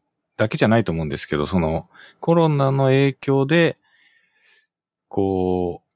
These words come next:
いろんなビジネスシーンの常識が、まあ、変わったり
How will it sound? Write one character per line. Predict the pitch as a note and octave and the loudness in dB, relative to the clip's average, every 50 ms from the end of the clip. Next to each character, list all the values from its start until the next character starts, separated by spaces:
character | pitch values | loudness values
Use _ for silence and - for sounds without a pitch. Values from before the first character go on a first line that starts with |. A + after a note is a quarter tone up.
| _ _ - | _ _ -2
い | C#3 C#3 | 0 2
ろ | E3+ F#3+ | 4 4
ん | F#3+ F#3+ F#3+ | 4 4 4
な | F#3 F3+ | 2 2
ビ | E3 F3 D#3+ | 2 0 0
ジ | D3 D#3+ | 2 2
ネ | E3 D#3+ | 2 2
ス | D3+ - D#3+ | 2 0 -2
シ | - - - E3+ D#3+ | -2 0 0 2 2
ー | B2 G2+ | 4 2
ン | F#2 | 2
の | F2 E2 E2 | 0 -2 -2
常 | - G#2 A#2 A#2 | 0 2 2 2
識 | A2 - - - G#2+ | 2 0 0 0 2
が、 | G#2 G2+ G2+ G2 - - _ - | 2 4 2 0 -4 -10 _ -6
ま | A2 F2+ - | -4 -4 -2
あ、 | |
変 | - G2 G#2+ | 0 2 2
わ | A#2 | 2
っ | A2+ - _ _ _ _ _ _ _ _ _ _ _ _ | 2 -2 _ _ _ _ _ _ _ _ _ _ _ _
た | - B2+ G#2+ | -2 -2 0
り | F#2 D#2 D2 C#2 - - | 0 -2 -4 -6 -8 -12